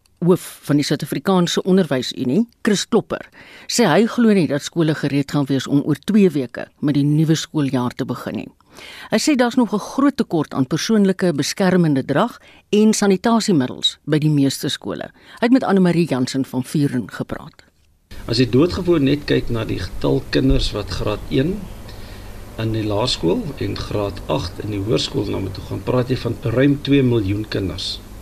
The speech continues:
Speaker 2: Hulle het geen planne in plek om vir daai twee miljoen kinders maskers te kan voorsien nie. Tweedens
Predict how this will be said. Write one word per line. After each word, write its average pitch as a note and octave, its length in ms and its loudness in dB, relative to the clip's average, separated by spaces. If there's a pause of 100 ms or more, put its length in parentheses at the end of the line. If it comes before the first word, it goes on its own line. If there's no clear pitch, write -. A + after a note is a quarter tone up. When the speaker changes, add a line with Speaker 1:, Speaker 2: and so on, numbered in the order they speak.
(260)
Speaker 2:
Hulle B2+ 280 4
het C#3 120 0
geen G#3+ 300 -2
planne C3 400 2
in A2+ 240 -4
plek - 380 -4 (720)
om C3 380 2
vir B2+ 320 -4
daai A2 260 0
twee C3+ 200 2
miljoen G#2+ 360 -2
kinders A2 460 -4 (360)
maskers G#2 480 -2
te G2 100 -4
kan F2+ 220 -4
voorsien - 480 -6
nie. - 140 -16 (400)
Tweedens F3 720 -2